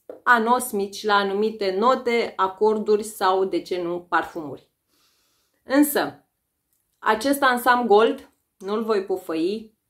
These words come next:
pentru că el normal e pe dreapta, cum spun eu. Mă duce în zona, într-adevăr, de Love Don't Be Shy de la Kilian,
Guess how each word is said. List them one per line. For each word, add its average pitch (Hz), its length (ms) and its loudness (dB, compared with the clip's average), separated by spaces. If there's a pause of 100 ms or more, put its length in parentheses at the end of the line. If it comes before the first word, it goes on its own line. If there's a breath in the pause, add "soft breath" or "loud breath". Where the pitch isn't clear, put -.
pentru 175 320 -8
că - 100 -14
el 170 300 -2
normal 160 480 -2
e 151 460 -4
pe 208 100 -6
dreapta, 160 440 -8
cum 180 140 -12
spun 165 280 -14
eu. 240 320 -2 (2250 loud breath)
Mă 294 240 6
duce 392 360 4
în 247 140 0
zona, 240 300 4
într-adevăr, 233 840 0
de 196 600 0
Love 226 440 2
Don't 214 300 0
Be 208 100 0
Shy 202 480 2
de 202 100 -2
la 170 160 2
Kilian, 269 720 0